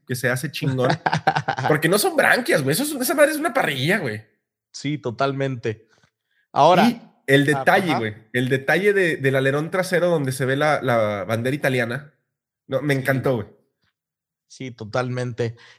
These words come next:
Speaker 2: Yo, sinceramente, Tinoco, y sé que no vas a estar muy de acuerdo conmigo, pero yo sigo encantado con el Williams. El
Speaker 1: Sí,
Speaker 2: Williams,
Speaker 1: sí.
Speaker 2: es-,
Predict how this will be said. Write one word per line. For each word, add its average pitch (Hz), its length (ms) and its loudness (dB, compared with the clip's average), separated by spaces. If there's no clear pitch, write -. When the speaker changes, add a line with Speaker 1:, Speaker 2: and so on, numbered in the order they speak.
Speaker 2:
Yo, 208 300 6
sinceramente, 190 800 2
Tinoco, 175 500 -6
y 147 240 -6
sé 156 240 -6
que 156 400 -2
no 139 160 -8
vas 147 160 -8
a 147 40 -18
estar 143 220 -10
muy 147 140 -10
de 147 80 -6
acuerdo 139 340 -8
conmigo, 135 480 -10
pero 131 240 -4
yo 143 180 -6
sigo 160 340 -8
encantado 143 520 -6
con 135 160 -10
el 123 100 -10
Williams. 117 640 -12
El 127 140 -6
Speaker 1:
Sí, 120 60 -8
Speaker 2:
Williams, 165 480 2
Speaker 1:
sí. 165 80 -2
Speaker 2:
es-, 156 160 -8